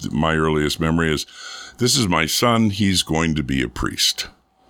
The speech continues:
I was the gift to the, to the church, much as, uh, the Medici gave a couple of their sons to the church. However, I wasn't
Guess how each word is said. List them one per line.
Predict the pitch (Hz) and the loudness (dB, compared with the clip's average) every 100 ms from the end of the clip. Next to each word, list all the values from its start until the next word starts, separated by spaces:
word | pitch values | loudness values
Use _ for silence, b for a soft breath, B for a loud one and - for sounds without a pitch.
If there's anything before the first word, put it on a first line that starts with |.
| - | -2
I | 90 | 2
was | 90 90 87 78 | 4 2 2 0
the | 80 | -2
gift | 80 107 - - | 0 0 -2 -2
to | 95 | 2
the, | 87 82 82 82 | 4 4 2 0
to | 104 | -2
the | 92 | 0
church, | - 78 87 - - | 0 0 0 0 -2
much | 85 87 82 | 0 0 0
as, | 90 85 78 80 | 0 2 2 2
uh, | 80 85 82 80 82 73 69 53 82 | 2 4 4 4 2 0 0 0 0
the | 85 | 2
Medici | 90 98 90 - 82 78 | 2 2 0 0 0 0
gave | 82 73 73 | 0 0 0
a | |
couple | 67 87 64 73 - B B B | 0 0 2 0 0 B B B
of | 80 | -2
their | 71 92 | 2 2
sons | 85 76 69 - | 2 2 2 0
to | - | 0
the | 69 | -2
church. | - 78 69 | 0 0 0
However, | - 73 82 80 76 | 0 2 2 2 2
I | |
wasn't | 78 73 65 65 | 2 0 -2 -6